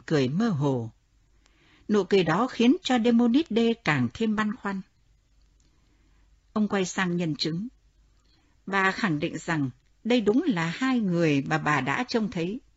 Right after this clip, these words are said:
Bà phải thề rằng chỉ nói đúng sự thật." "Đúng, chính là họ mà." "Thế khi họ ở trên bãi biển,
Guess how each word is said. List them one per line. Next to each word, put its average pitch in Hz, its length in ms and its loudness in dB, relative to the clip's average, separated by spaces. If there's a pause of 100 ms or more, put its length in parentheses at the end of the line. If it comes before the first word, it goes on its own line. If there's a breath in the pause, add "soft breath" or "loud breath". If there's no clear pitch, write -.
(320)
Bà 208 160 0
phải 202 180 -2
thề 196 220 0
rằng 180 320 -2
chỉ 156 200 2
nói 165 180 0
đúng 233 260 2
sự 165 240 0
thật." - 260 -4 (480)
"Đúng, 208 340 2 (720)
chính 247 280 2
là 214 160 2
họ 190 240 0
mà." 180 380 -4 (1400)
"Thế 254 300 2
khi 247 160 0
họ 180 140 2
ở - 120 0
trên 226 280 -2
bãi 220 160 -2
biển, 147 340 0